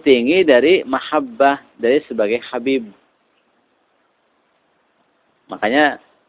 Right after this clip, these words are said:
eh, apa, eh, khul-, Khalil itu lebih tinggi dari Habib, gitu. Kemudian, at-tasrih bi anna Siddiq afdalus sahabat, penegasan bahwa Abu Bakar As-Siddiq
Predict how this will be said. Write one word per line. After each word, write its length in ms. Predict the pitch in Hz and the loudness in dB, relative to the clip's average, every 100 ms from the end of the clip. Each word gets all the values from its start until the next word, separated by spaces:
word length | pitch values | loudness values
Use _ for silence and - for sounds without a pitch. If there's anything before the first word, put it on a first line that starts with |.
| _ _ 92 | _ _ -6
eh, 800 | 113 110 107 104 104 104 104 95 95 | -2 0 0 2 2 2 0 0 -4
apa, 160 | 127 165 - | -4 -4 -4
eh, 360 | 98 104 101 98 - | -8 -4 -2 -2 -4
khul-, 240 | 156 143 117 | -2 0 0
Khalil 400 | 107 110 165 175 | 0 0 0 -2
itu 60 | 170 | -2
lebih 160 | 147 - | -2 -4
tinggi 320 | 131 139 143 | -4 -4 -4
dari 260 | 101 117 - _ _ _ _ _ _ _ _ _ _ _ _ | -4 -4 -6 _ _ _ _ _ _ _ _ _ _ _ _
Habib, 320 | 104 107 123 104 _ - | -10 -4 -6 -6 _ -20
gitu. 160 | - - _ _ _ _ _ _ _ _ _ _ _ _ _ _ _ _ _ _ _ _ _ _ _ _ _ _ _ _ _ - | -20 -20 _ _ _ _ _ _ _ _ _ _ _ _ _ _ _ _ _ _ _ _ _ _ _ _ _ _ _ _ _ -4
Kemudian, 240 | 120 156 | 2 4
at-tasrih 560 | 151 - 123 - 175 170 | 2 2 0 2 2 4
bi 80 | 131 | 4
anna 320 | 143 139 120 - | 4 2 0 -4
Siddiq 400 | 107 143 175 - | -2 0 2 0
afdalus 400 | 113 123 123 - | 0 2 2 0
sahabat, 400 | 104 107 107 - | -4 -2 -2 -2
penegasan 560 | 131 113 104 - 139 | -2 0 -2 -2 -2
bahwa 160 | 135 113 | 2 2
Abu 100 | 117 | 2
Bakar 240 | 113 117 110 | 0 0 0
As-Siddiq 400 | - 104 147 | -2 -2 -2